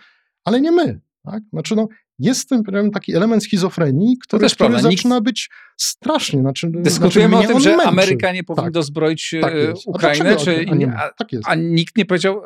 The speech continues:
Speaker 2: to dlaczego my
Speaker 1: Dokładnie.
Speaker 2: nie możemy wysłać,
Speaker 1: Tak,
Speaker 2: co tam
Speaker 1: znaczy
Speaker 2: mamy, czegoś.
Speaker 1: Nie, ale znaczy cokolwiek, ale chodzi o nawet, jeśli nie jesteśmy w stanie, wiadomo,
Speaker 2: Tak.
Speaker 1: wiele zrobić, ale zaczyna się dyskusja od tego, co my możemy zrobić. Nie, u nas zaczyna się od tego dyskusja,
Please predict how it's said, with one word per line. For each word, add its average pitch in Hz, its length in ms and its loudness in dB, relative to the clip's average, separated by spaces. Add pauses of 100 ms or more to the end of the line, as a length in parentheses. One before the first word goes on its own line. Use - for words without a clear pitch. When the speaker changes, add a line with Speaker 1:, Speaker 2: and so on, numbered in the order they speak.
Speaker 2:
to 175 100 -12
dlaczego 160 340 -4
my 160 40 -4
Speaker 1:
Dokładnie. 165 180 2
Speaker 2:
nie 151 120 2
możemy 123 300 -2
wysłać, 113 500 -6 (840)
Speaker 1:
Tak, 277 200 -4
Speaker 2:
co 135 100 0
tam 151 60 2
Speaker 1:
znaczy 127 220 0
Speaker 2:
mamy, 113 420 0 (100)
czegoś. 104 560 -4 (120)
Speaker 1:
Nie, 247 180 2
ale 196 140 0
znaczy 226 240 -2
cokolwiek, - 280 -4
ale 190 80 0
chodzi 254 220 -4
o 262 40 0
nawet, 262 280 -2
jeśli 254 260 -2 (320)
nie 220 160 2
jesteśmy 226 360 -2
w - 40 -4
stanie, 170 280 -2
wiadomo, 165 260 0
Speaker 2:
Tak. - 140 0
Speaker 1:
wiele 160 160 -2
zrobić, 156 300 -4
ale 190 160 -4 (120)
zaczyna 170 300 -2
się 254 60 0
dyskusja 226 380 -2
od - 80 -6
tego, 180 200 -2
co 226 200 -2
my 269 120 2
możemy 131 340 0
zrobić. 117 320 -6
Nie, 285 80 2
u 233 60 2
nas 160 100 0
zaczyna 190 260 -4
się - 120 -6
od 170 100 -8
tego 180 200 -4
dyskusja, 180 440 -4